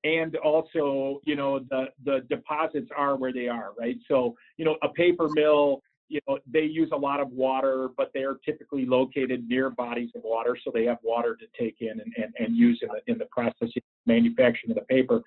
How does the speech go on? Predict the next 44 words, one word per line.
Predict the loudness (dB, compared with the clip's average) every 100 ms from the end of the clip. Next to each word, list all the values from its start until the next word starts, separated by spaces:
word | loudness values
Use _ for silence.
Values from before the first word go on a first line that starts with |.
| -8 -20 2
But | 4
a |
mineral | 6 6 6
processing | 4 0 -2 -4 -10 -8 -8
plant, | -6 -6 -4
you | -4
know, | -2
you, | 0 0 0 -4 _ _ _
you, | -4 -4 -2
you, | -2 0 -2 -4
you | -4 -2
have | 0 0 -2
to |
go | -2 0 2
where | 0 0
the | -2
deposits | -8 -6 -4 -4 -6 -6
are. | -4 -2 -2
And | -4 0
so, | 2 4 4 0 -4 _ _ _
um, | -2 0 0 -4 -12 -6
you | -2
know, | -2 -2
I | -2 0
think | -2 -4 -10
when, | -10 -4 -2 -4 -6
when, | -4 -4 -6 -6
when | -4
I | -4
think | -4 -4
about | 0 0
it | 0 0
from, | -2 -2 -4
like, | -4
an | -6 -8
industry | -6 -6 -4 -2 -2 0
standpoint, | 0 0 -2 0 0 -2 _ _ _
you | 0
know, | 4 4 4 _ _
uh, | 0 2 0 -4 _ _ _ _
copper, | -2 0 2 0 0 -4 _ -2
uh, | 0 0 -2 -2
production | -4 -2 -2 -4 -6 -4
is, | -4